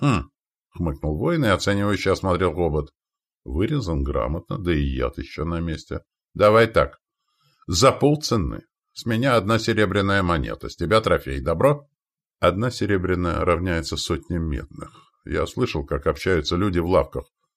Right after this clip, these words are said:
Этого хватит, чтобы не голодать еще три-четыре дня». «По рукам», — уверенно кивнул я. Сделка состоялась. В кармане зазвенела серебряная монета. Первые деньги, заработанные в этом мире.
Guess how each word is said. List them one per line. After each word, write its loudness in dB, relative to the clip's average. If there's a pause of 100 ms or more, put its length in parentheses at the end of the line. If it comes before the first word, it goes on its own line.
(160)
Этого 0
хватит, 0
чтобы -2
не 0
голодать 2
еще -4
три-четыре -6
дня». -8 (540)
«По 6
рукам», — 4 (240)
уверенно 0
кивнул -2
я. -4 (420)
Сделка 4
состоялась. -4 (140)
В -20
кармане 0
зазвенела 2
серебряная 2
монета. 0 (680)
Первые 8
деньги, 4
заработанные 4
в 4
этом 2
мире. -6